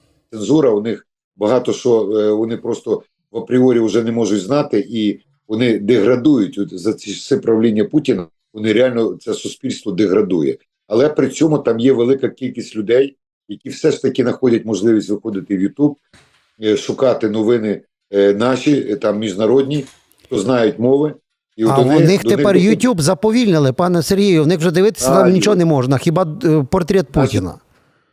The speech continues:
Speaker 1: значить, треба знаходити такі варіанти і доводити. І ми доводимо. Я це скажу точно знаю, тому що, ну,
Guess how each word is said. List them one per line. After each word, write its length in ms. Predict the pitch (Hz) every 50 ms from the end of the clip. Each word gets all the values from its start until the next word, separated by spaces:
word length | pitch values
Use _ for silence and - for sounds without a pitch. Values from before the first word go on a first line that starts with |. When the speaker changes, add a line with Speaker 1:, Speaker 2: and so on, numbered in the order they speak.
| _ _ _ _ _ _ _ _
Speaker 1:
значить, 460 | - 90 107 131 135 135 131 120 -
треба 300 | 117 117 120 107 117 113
знаходити 640 | 107 110 104 - - 107 101 92 92 - - 95 80
такі 340 | - - 85 - _ 98
варіанти 500 | 87 85 90 92 110 120 127 127 - 95
і 40 | 85
доводити. 560 | 80 87 98 90 90 - - 98 - _ - _ _ _ _ _ _ _ _ _
І 40 | 101
ми 120 | 101 123
доводимо. 420 | 127 127 123 113 117 98 87 92 95
Я 340 | 104 110 120 123 110 - - _ _ _ _
це 80 | 117 104
скажу 320 | - - 123 107 107 113
точно 360 | 110 - 120 117 - - 110
знаю, 300 | 92 90 131 139 139 123
тому 240 | - - 101 107 101
що, 340 | - - 110 101 92 - - _ _ _ _ _ _ _ _
ну, 340 | 117 117 107 95 85 -